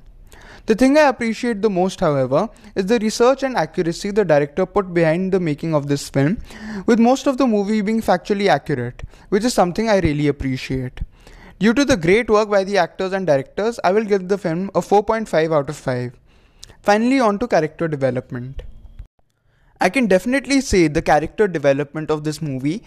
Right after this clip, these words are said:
was amazing, as it explored the stories and perspectives of each person in Captain Batra's life.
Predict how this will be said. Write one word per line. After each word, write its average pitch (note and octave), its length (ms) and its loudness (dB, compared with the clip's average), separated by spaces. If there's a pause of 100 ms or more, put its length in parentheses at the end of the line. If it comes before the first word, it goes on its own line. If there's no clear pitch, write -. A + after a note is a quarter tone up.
(180)
was F#3 200 0
amazing, D#3 540 2
as E3+ 200 2
it A3 140 2
explored A3 420 0
the C4+ 80 -2
stories D#3 560 0
and F#3+ 140 -4
perspectives E3+ 600 -2
of G#3 140 0
each - 320 -2
person D3 480 0 (240)
in G3 160 0
Captain F3+ 380 2
Batra's C#3+ 420 0
life. B2 480 -6